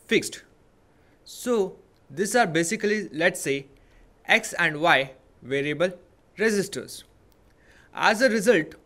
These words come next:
of this, if you move the mouse in the X direction,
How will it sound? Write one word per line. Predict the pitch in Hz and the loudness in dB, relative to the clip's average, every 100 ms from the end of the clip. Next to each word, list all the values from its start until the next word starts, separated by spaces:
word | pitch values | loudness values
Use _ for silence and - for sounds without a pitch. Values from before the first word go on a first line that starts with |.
| _ | _
of | 151 147 160 | -8 -2 2
this, | 185 139 - - _ _ _ | 2 0 -10 -20 _ _ _
if | 185 214 240 | -6 -4 0
you | 247 | 0
move | 233 190 156 - _ _ - | 2 0 -2 -10 _ _ -10
the | 139 | -6
mouse | 156 202 240 233 | -2 0 0 -2
in | - 160 | -6 -4
the | 170 - - | -4 -2 -2
X | 208 | 0
direction, | - 160 127 - 127 120 | 2 2 2 -4 -10 -10